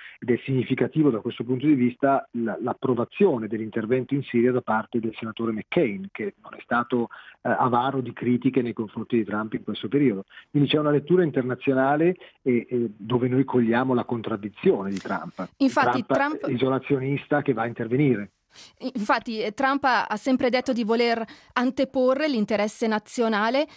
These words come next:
Speaker 2: Questo attacco sembra smentire la politica dell'America First, è un cambio di prospettiva.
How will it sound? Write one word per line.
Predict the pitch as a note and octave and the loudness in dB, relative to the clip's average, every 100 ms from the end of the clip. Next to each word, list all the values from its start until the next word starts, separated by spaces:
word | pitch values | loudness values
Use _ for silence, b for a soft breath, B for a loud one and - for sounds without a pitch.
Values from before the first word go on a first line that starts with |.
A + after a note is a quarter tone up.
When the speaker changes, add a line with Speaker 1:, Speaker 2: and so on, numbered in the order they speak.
| B B | B B
Speaker 2:
Questo | A#3 A#3 | -2 0
attacco | A#3 B3 E4 C4 - | 0 0 0 0 -2
sembra | - B3 A#3 A#3 A3 - | -4 0 2 2 0 0
smentire | G#3 A3 G#3+ D4+ E4 | 2 4 4 2 0
la | B3+ F#3 | 0 0
politica | A3 G#3 G#3+ G#3+ A3 | -2 -2 -4 -4 -2
dell'America | G#3 G#3 G3+ G#3+ G#3 G3+ | 0 0 2 0 0 -6
First, | - A3 F#3 E3 - | -2 -2 -2 -4 -4
è | |
un | G#3 | -2
cambio | A#3 A#3 A3 | 0 0 -2
di | G3+ | -4
prospettiva. | - A3+ - A3 - E3+ D#3 | -6 -6 -6 -8 -6 -6 -8